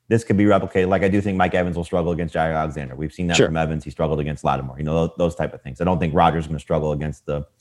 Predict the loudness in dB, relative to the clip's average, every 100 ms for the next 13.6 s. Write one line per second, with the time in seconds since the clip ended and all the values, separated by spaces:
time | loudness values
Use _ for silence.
0 | _ _ _ 0 0 0 0 2 2 0
1 | 0 0 0 0 -2 -4 _ _ _ _
2 | -6 -2 0 0 0 -4 -10 -10 -4 0
3 | 0 -4 _ _ _ _ _ -2 0 2
4 | 4 4 2 0 0 2 2 2 2 2
5 | 2 2 2 2 2 4 2 0 0 2
6 | 2 -2 -4 0 2 4 4 4 2 4
7 | 4 4 2 2 0 0 0 0 -2 -8
8 | -14 -20 _ _ _ -6 -2 -2 -2 -4
9 | -8 _ 0 4 4 4 4 2 -2 -2
10 | -4 -6 -14 -6 -4 -2 2 2 2 -4
11 | -4 0 2 2 0 -4 -8 -10 -8 -6
12 | -4 -6 -10 -14 _ -6 -4 0 0 4
13 | 2 4 0 -2 -8